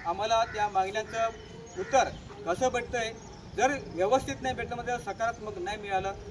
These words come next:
तर येणाऱ्या काही दिवसात सत्यशोधक शेतकरी सभा, ऊस उत्पादक शेतकरी आणि इतर,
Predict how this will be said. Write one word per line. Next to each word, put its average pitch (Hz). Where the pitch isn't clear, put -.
तर 233
येणाऱ्या 254
काही 220
दिवसात -
सत्यशोधक 240
शेतकरी 233
सभा, 233
ऊस 202
उत्पादक 233
शेतकरी 233
आणि 214
इतर, 285